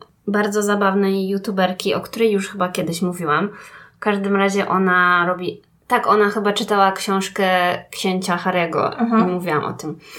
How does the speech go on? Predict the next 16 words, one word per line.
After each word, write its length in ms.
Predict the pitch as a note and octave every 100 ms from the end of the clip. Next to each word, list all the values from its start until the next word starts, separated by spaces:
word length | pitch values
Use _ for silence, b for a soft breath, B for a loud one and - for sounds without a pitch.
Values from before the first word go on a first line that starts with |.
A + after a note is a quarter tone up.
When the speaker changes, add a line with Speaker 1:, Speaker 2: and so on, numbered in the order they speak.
| B B F#3
Speaker 1:
Więc 160 | F#3
ona 220 | G3+ G3+
teraz 360 | G#3 G3+ G3 F#3+ F#3
zrobiła 400 | F#3 F#3+ F#3+ F#3+
filmik 380 | F#3+ G3 F#3+ F#3
o 100 | F3
tym, 180 | F3 F#3+
że 100 | F#3
przeczytała 840 | - F#3+ F#3 F#3+ F#3 F3+ F3 E3+ -
jakieś 320 | E3+ F#3 F#3
tam 160 | F3+
książki 420 | F3 F#3 F3+ F#3+ -
Colleen 400 | F#3+ F3 F3 F3
Hoover, 460 | F3+ F3 E3+ E3+
no 140 | E3+
i 80 | E3+